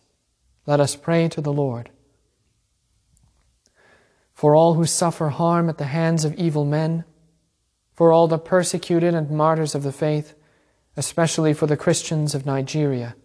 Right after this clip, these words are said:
for the sick and distressed, especially Cindy, Gordon, Sandra, Shelley, Cade, Ramona, Dorothy, Linda,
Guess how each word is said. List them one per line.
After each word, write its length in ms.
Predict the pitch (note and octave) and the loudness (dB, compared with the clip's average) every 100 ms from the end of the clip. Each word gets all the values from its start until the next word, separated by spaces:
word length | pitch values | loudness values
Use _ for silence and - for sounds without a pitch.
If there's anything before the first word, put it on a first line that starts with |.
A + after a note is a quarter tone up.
| _ _ _ _ _ _ _ _ _ _ | _ _ _ _ _ _ _ _ _ _
for 140 | - | -2
the 100 | E3 | 0
sick 480 | D#3+ - F#3+ F3+ - - | 2 2 0 0 -8 -8
and 120 | D#3+ | -4
distressed, 680 | D3 - E3+ D#3 - - - _ _ _ _ - | -4 -4 -4 -4 -6 -10 -14 _ _ _ _ -10
especially 580 | C3+ - E3 - D3 C3+ | -8 -2 -2 0 -2 -2
Cindy, 640 | - F3+ E3+ E3+ F3 E3+ _ _ _ _ | 0 2 2 2 -2 -6 _ _ _ _
Gordon, 540 | C#3+ D3+ D3+ D#3 D#3 D#3+ _ _ _ _ | -2 0 2 0 -4 -8 _ _ _ _
Sandra, 640 | - - D#3+ D#3+ D#3+ E3 E3 _ _ _ _ | -10 -4 0 0 0 -2 -6 _ _ _ _
Shelley, 600 | - - E3 E3 F3 F3 _ _ _ _ _ _ - | -14 -6 -2 -2 -2 -6 _ _ _ _ _ _ -8
Cade, 560 | E3+ E3 E3 E3+ E3+ _ _ _ _ _ | -2 0 0 -4 -8 _ _ _ _ _
Ramona, 600 | - C#3 D3 D#3 D#3 D#3 D3+ _ _ _ _ D3+ | -4 0 2 2 0 -2 -6 _ _ _ _ -4
Dorothy, 580 | D3 D3 D3 C#3+ C#3 C#3 _ _ _ _ | -2 0 -2 -6 -6 -10 _ _ _ _
Linda, 540 | C3 D3 D#3 D3+ C#3+ | -4 -2 0 -2 -4